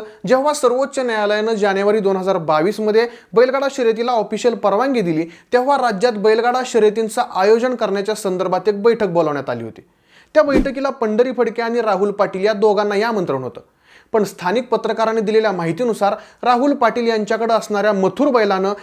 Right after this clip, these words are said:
पंढरीनाथ फडकेंच्या बैलांना त्या काळात सातत्यानं मात दिली होती. त्यामुळे पंढरीनाथ फडके आणि राहुल पाटील यांच्यातून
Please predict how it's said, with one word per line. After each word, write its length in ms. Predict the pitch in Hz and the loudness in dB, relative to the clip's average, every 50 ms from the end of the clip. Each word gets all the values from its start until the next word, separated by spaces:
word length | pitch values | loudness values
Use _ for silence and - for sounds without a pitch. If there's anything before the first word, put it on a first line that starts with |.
| - - _ | -14 -4 _
पंढरीनाथ 520 | - 254 254 269 269 285 285 294 285 285 - | 2 2 4 2 0 0 -2 -4 -6 -4 -2
फडकेंच्या 460 | 247 214 202 - 220 220 214 254 233 | -2 -2 0 0 -2 -2 -2 -2 -2
बैलांना 420 | 214 208 196 196 196 202 208 220 | 0 0 2 2 0 0 -2 -2
त्या 180 | 214 214 226 226 | -2 -2 -2 -2
काळात 300 | 220 220 214 220 220 - | 0 0 0 0 -2 -2
सातत्यानं 600 | - 220 190 - 208 190 - 190 185 196 208 226 | -4 -4 -4 -4 -4 -6 -4 -4 -4 -2 -2 -2
मात 200 | 247 247 202 165 | -2 -2 -2 -2
दिली 160 | 156 151 131 | -2 -4 -4
होती. 260 | 120 120 - - - _ _ _ _ _ _ _ _ _ - | -6 -8 -12 -16 -20 _ _ _ _ _ _ _ _ _ 0
त्यामुळे 220 | 302 311 320 311 | 2 2 2 2
पंढरीनाथ 640 | 302 - 247 233 226 247 269 277 277 277 269 - - | 2 2 0 2 2 0 0 0 -2 -6 -8 -4 -2
फडके 280 | 240 226 226 233 240 226 | 0 0 0 0 -2 -2
आणि 220 | 202 202 214 208 | 0 2 2 2
राहुल 320 | 190 190 180 175 208 214 | 2 2 2 2 0 -2
पाटील 360 | 208 214 214 208 208 226 208 190 | 0 0 0 0 0 0 0 0
यांच्यातून 520 | 190 185 185 175 208 202 202 233 247 | 0 0 0 -2 -4 -2 0 0 -2